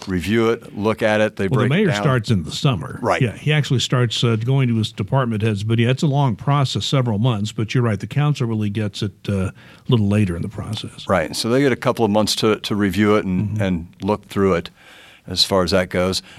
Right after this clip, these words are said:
Speaker 1: and to, you know, check those things that are making sense, not making sense. Why do you want five percent more here? Okay, is it, you know, public works need it?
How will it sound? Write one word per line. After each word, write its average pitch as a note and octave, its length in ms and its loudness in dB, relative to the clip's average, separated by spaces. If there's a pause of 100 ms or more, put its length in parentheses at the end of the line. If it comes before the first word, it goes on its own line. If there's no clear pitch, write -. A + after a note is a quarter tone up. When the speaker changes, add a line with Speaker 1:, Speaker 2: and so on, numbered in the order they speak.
(160)
Speaker 1:
and F2+ 260 0
to, F#2+ 400 0 (400)
you - 80 -8
know, F2 140 -6
check - 360 -4
those G2+ 420 2
things G#2 300 0
that G2 120 0
are F#2 160 2
making F#2+ 400 0
sense, G#2+ 380 0
not F#2+ 200 0
making G#2 300 0
sense. G#2+ 380 -2
Why F2 180 0
do F2+ 80 -4
you G2 140 -2
want G#2 180 0
five G2+ 240 -2
percent A2 320 0
more G#2+ 240 2
here? A#2 320 2 (1800)
Okay, G2 460 2
is F#2 240 2
it, F#2 300 -4
you F2+ 80 -10
know, D#2+ 180 -8
public G2+ 380 -2
works A#2 400 2
need B2+ 200 4
it? - 120 0